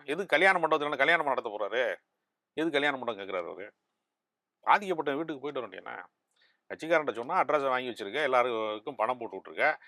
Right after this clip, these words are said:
போய் போனா பார்த்துட்டு கட்டி பிடிச்சிட்டு, இந்த மாதிரி தவறு நடந்துருச்சு, இனிமே இந்த மாதிரி நடக்கக்கூடாது, ரொம்ப வருத்தப்படுறேன், கண்ணீர் சிந்துறேன்னு" சொல்லிட்டு வர்றதுக்கு என்ன பெரிய படை பலத்தோட தான் போவாரா? ஒரு மகாராஜா மாதிரி தான் போவாரா அவரு? தனி விமானத்துல தான் போவாரா?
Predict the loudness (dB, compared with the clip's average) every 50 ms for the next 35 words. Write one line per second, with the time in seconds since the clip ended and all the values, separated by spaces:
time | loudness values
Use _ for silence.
0 | -20 -20 _ _ _ _ -4 -2 0 0 -2 0 0 0 0 0 0 -4 -2 4
1 | 6 8 8 6 4 -4 -4 -4 -6 -6 _ -20 -20 _ _ -2 -2 0 0 -2
2 | -2 -2 -4 -4 -4 -2 -2 -2 -2 -2 0 2 2 4 2 2 4 6 6 6
3 | 6 2 0 -2 -4 -6 -8 -12 -8 -6 -2 -2 -2 -2 -4 _ _ _ _ _
4 | -14 -14 -10 -6 -6 -4 -4 -4 -6 -4 -4 -2 -2 -2 -2 -2 -4 -6 -4 -4
5 | -4 -2 -2 -4 -8 -8 -8 -8 -4 -4 -4 -4 -4 -6 -6 -8 -8 -10 -10 -8
6 | -6 -6 -6 -6 -6 -12 -12 -12 -14 -14 -10 -8 -8 -10 -10 -10 -12 -8 -8 -6
7 | -6 -4 -6 -4 -4 -6 -6 -4 -6 -6 -6 _ -12 -20 _ _ -10 -8 -6 -6
8 | -4 -4 -4 -6 -6 0 2 4 4 4 4 4 2 2 2 0 0 0 -2 0
9 | -2 0 2 2 2 2 2 0 0 -4 -12 -8 -2 2 4 6 6 6 4 0
10 | -2 -6 -4 -6 -6 -4 -6 -6 -8 -8 -8 -6 -6 -6 -8 -10 -8 -8 -8 -8
11 | -8 -12 _ _ _ _ _ _ _ _ _ -6 -6 -4 -4 -4 -2 0 0 0
12 | 0 -2 -4 -4 -6 -6 -6 -8 -8 -8 -4 0 0 2